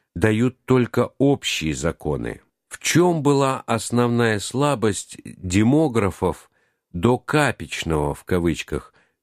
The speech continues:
периода? Они никогда не придавали значения развитию человечества в целом,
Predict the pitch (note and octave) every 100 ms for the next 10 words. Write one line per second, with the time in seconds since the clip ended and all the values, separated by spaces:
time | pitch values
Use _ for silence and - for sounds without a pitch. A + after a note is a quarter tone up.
0 | - G#2 G#2+ F2+ C#2+ B1 - - _ _
1 | _ _ _ _ _ _ _ - G2+ G#2+
2 | C3 E3 D3 B2+ - A2+ G#2 C#3 D#3+ D3
3 | A2+ A2 G2 A2 B2 A#2+ G2 E2+ G2 F#2+
4 | D3 C#3 A#2 G2+ G2 F2 G#2 A#2+ - A2
5 | - G#2 G2+ G#2 A2+ - - G#2 G2 -
6 | - C3 G2 D2 C2